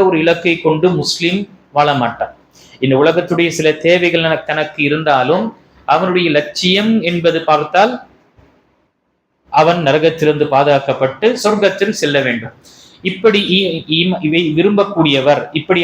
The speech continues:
ஆதரவிக்கக்கூடியவர் அவன் என்னவாக இருக்கட்டும், அல்லாஹ்வையும் மறுமை நாளும் மீது ஈமான் கொள்ளட்டும். அல்லாஹ் மீது முழுமையாக ஈமான் கொண்டு மறுமை நாளில் நான் செய்யக்கூடிய ஒவ்வொரு கடமைக்கும் அல்லாஹ்விடம் எனக்கு கூலி உண்டு, இங்கு தடுக்கப்பட்ட விஷயம் நான் செய்துவிட்டேன் என்றால்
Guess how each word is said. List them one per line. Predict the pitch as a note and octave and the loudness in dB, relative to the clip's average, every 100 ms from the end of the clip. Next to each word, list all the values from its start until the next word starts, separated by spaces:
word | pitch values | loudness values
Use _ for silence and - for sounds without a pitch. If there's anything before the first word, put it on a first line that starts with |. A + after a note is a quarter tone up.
| C#3 | 2
ஆதரவிக்கக்கூடியவர் | D#3+ F#3+ F#3 E3+ E3 D#3 D3+ D#3 D3 | 2 4 2 0 -2 0 2 2 2
அவன் | C#3+ D#3 - | 0 -4 -8
என்னவாக | D3+ F#3 F3+ E3+ | -4 0 2 2
இருக்கட்டும், | E3+ - C#3+ E3+ E3 | 0 -2 -2 -2 -2
அல்லாஹ்வையும் | C#3 D#3+ F3+ F3+ E3+ G3 | 0 2 4 4 0 0
மறுமை | D3+ E3+ F3 | 0 0 0
நாளும் | D#3+ D#3 D3 | 0 0 0
மீது | D3 F#3 | -2 0
ஈமான் | D#3 C#3+ C3 | 0 -2 -4
கொள்ளட்டும். | B2 A#2 - - - - - _ | -4 -4 -4 -20 -20 -20 -20 _
அல்லாஹ் | C#3 E3+ E3+ | -2 2 2
மீது | D#3+ D#3 | 2 0
முழுமையாக | D3+ D#3 D#3 D3+ D3 C#3+ | 2 0 0 0 0 0
ஈமான் | D3 D#3 D3 C#3 | 0 -2 -4 -4
கொண்டு | C3 B2+ D3+ G#3+ G#3+ - _ _ | -6 -2 0 0 -2 -10 _ _
மறுமை | C#3+ E3+ F3+ E3+ | 0 2 0 0
நாளில் | D#3+ E3 E3+ | 0 0 0
நான் | D3 C#3 | -2 -2
செய்யக்கூடிய | D#3 E3+ F3 F3 D#3 D3 | -2 0 -2 0 0 2
ஒவ்வொரு | D#3+ E3+ E3+ D#3+ | 0 2 2 2
கடமைக்கும் | - C#3 E3 E3+ D#3+ F#3+ D#3 | 0 0 0 -2 -4 -4 0
அல்லாஹ்விடம் | D3 D#3 E3 D#3+ D#3 | 2 2 2 0 -2
எனக்கு | C#3+ C#3+ C#3 | -2 -2 -2
கூலி | D3 D#3 | 0 0
உண்டு, | C#3+ D3 C#3+ E3 - - - _ _ - | 0 0 2 0 0 -10 -20 _ _ -4
இங்கு | F3 E3 | -2 -2
தடுக்கப்பட்ட | D#3 D3+ G3 G3 F#3+ F#3 E3+ | 0 0 2 0 0 -2 -2
விஷயம் | D#3 - F3 E3 | -4 -2 -2 -2
நான் | D3+ | -4
செய்துவிட்டேன் | C#3+ D#3+ F3 E3 - F#3 F3+ E3+ | -2 0 2 0 -2 -2 0 -2
என்றால் | D#3+ E3 F3 | 0 2 2